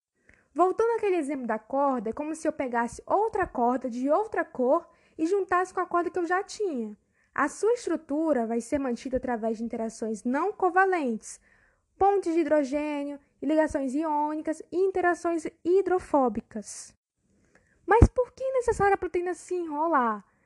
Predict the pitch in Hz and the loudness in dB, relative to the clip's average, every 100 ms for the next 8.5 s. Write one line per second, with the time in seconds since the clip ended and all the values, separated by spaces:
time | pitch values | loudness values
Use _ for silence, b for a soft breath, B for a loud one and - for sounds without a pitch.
0 | _ - 320 339 320 302 - 370 427 - | _ 2 2 4 2 2 -2 0 -2 -4
1 | 349 330 294 302 285 277 269 262 - 269 | -6 -6 -4 -2 -2 -2 -2 -4 -2 -4
2 | - 254 226 254 277 214 b b b b | -2 -4 0 2 2 -2 b b b b
3 | - 294 294 370 392 381 - 285 269 349 | 0 0 2 2 4 4 6 6 8 6
4 | 349 - 254 240 226 226 240 - 277 277 | 4 0 -4 -4 -6 -4 -6 -4 -4 -4
5 | 330 427 - 320 226 208 208 b b b | -2 -4 -2 -2 -2 -4 -10 b b b
6 | - 269 302 240 277 330 285 233 240 226 | -4 2 2 2 2 4 2 2 0 -2
7 | 254 - 294 - 320 381 440 - 277 - | -6 0 0 4 4 6 4 0 -4 -4
8 | 240 226 240 254 | -4 -2 -2 -2